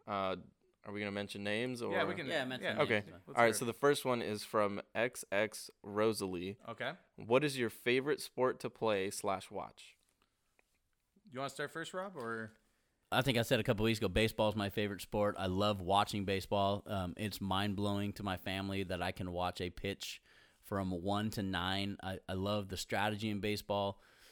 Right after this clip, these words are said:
Speaker 3: You know, I loved playing baseball as a kid. Um, man, it was crazy because when I was, like, twelve years old,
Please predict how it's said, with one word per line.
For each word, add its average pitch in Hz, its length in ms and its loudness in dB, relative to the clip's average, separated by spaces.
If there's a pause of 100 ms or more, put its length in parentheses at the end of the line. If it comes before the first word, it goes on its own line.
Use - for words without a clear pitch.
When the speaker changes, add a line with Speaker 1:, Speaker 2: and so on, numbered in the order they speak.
(140)
Speaker 3:
You 120 60 -2
know, 120 140 2
I 117 80 4
loved 123 320 4
playing 123 180 2
baseball 113 440 4
as 107 100 -2
a 101 40 -2
kid. 120 480 -2
Um, 92 540 -4
man, 107 480 -4
it 113 140 -6
was 104 160 -6
crazy 131 360 2
because 104 460 2 (160)
when 107 160 -4
I 107 120 0
was, 104 200 -2
like, 101 200 -2
twelve 139 260 6
years 123 160 2
old, 120 320 8